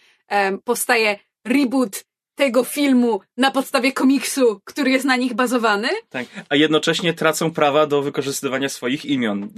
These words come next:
Speaker 2: J i Cichy Bob.
Speaker 1: Tak, zostają, e, z-, ten, z-, stają się ofiarami szwindlu, e, tracą prawa do, do, do swoich imion, e, i, i jakby postanawiają, e, teraz pojechać do Hollywood i powstrzymać ten reboot, żeby odzyskać,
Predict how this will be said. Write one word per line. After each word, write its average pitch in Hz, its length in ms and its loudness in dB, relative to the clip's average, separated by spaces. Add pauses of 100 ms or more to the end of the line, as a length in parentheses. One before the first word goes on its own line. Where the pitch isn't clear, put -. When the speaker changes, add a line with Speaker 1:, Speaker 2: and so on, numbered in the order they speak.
Speaker 2:
J 117 120 2
i 117 60 -2
Cichy 120 280 -6
Bob. 107 300 0
Speaker 1:
Tak, 202 260 2
zostają, 226 560 2
e, 226 500 -2
z-, - 80 -12
ten, 202 260 -4 (100)
z-, 220 180 -6
stają 240 220 -2
się 233 120 -4
ofiarami 233 340 0
szwindlu, 240 640 2 (340)
e, 208 220 0
tracą 233 420 0
prawa 226 320 2
do, 214 220 -2
do, 208 180 -4
do 214 140 -2
swoich 220 340 -2
imion, 220 480 0
e, 196 320 0
i, 196 520 -6
i 196 40 -2
jakby 196 260 -2
postanawiają, 208 800 0 (440)
e, 190 420 0 (380)
teraz 254 300 2
pojechać 233 420 2
do 233 100 2
Hollywood 220 440 0
i 208 60 -8
powstrzymać 233 720 0
ten 220 280 0
reboot, 247 340 -2
żeby 226 220 0
odzyskać, 220 720 -2